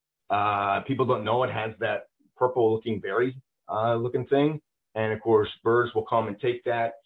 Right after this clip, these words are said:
and away it goes, and they spread it. And, uh, so that up top there is kind of the, the, uh,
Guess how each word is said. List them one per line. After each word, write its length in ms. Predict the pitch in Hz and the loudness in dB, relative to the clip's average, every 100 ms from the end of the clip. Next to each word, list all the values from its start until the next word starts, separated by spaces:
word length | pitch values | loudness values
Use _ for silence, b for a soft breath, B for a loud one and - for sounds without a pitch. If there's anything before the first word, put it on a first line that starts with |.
| - | -10
and 280 | 104 104 113 - | -8 -8 -10 -12
away 200 | 98 104 | -2 0
it 140 | 95 | 0
goes, 300 | 107 101 104 98 | 0 0 0 -6
and 100 | 90 | -8
they 120 | 92 | -8
spread 220 | - 113 90 | -2 -2 -2
it. 60 | - _ _ _ _ _ _ _ _ _ - | -6 _ _ _ _ _ _ _ _ _ -12
And, 320 | 107 104 101 | -8 -8 -6
uh, 80 | 101 95 | -8 -4
so 80 | 117 | -2
that 180 | 117 - - | -2 -4 -12
up 160 | - - | -12 -4
top 240 | 123 117 - | 0 0 2
there 160 | 107 | 0
is 60 | 98 | 0
kind 140 | - 104 | -4 -4
of 80 | 101 | -2
the, 220 | 92 90 _ _ _ _ - | -2 -4 _ _ _ _ -12
the, 340 | 98 101 98 | -6 -4 -2
uh, 80 | 90 | -4